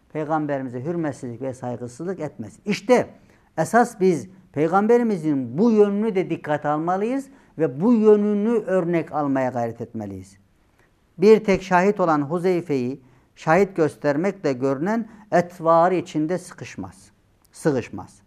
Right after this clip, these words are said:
İşte yanlış gitmemek için her vakit mahiyeti beşeriyeti itibariyle işitilen evsaf âli içinde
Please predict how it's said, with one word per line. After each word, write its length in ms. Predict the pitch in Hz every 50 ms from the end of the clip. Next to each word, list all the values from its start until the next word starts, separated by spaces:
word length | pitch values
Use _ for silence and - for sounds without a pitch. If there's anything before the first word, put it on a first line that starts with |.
| _ _ _ _ _ _ _ _ _ _ _ _ -
İşte 580 | 175 170 - - - 196 190 165 135 - - - - - _ _ _ _ _ -
yanlış 640 | 131 147 165 180 190 190 202 226 208 214 - -
gitmemek 520 | - 214 208 - 202 175 147 131 120 101
için 360 | 104 101 - - 98 87 82 - _ _ _ _ _
her 600 | - - 139 165 190 214 240 240 233 233 214 202
vakit 580 | 190 175 160 143 - - - 175 147 - - - - _ _ _ _ _ _ _ _ -
mahiyeti 840 | 123 123 131 147 160 165 175 180 180 214 233 233 233 220 208 170 175
beşeriyeti 580 | 180 170 - - 185 185 185 196 190 190 208
itibariyle 640 | 202 - 196 185 165 170 170 165 160 160 156 160 160
işitilen 420 | 147 - - 151 - 156 156 139
evsaf 540 | 139 147 156 151 143 - 190 202 208 190 175
âli 400 | 160 - 156 156 156 156 165 175
içinde 600 | 170 170 - 151 131 123 113 120 120 123 143 190